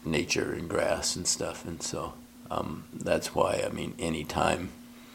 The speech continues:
we have an opportunity to kind of get people out and see stuff, 'cause, you know, we're pretty pro cattle,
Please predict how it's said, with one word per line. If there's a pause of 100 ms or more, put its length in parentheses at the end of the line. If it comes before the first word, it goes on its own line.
we
have
an
opportunity
to
kind
of
get
people
out (460)
and
see
stuff, (380)
'cause, (400)
you
know,
we're
pretty
pro
cattle,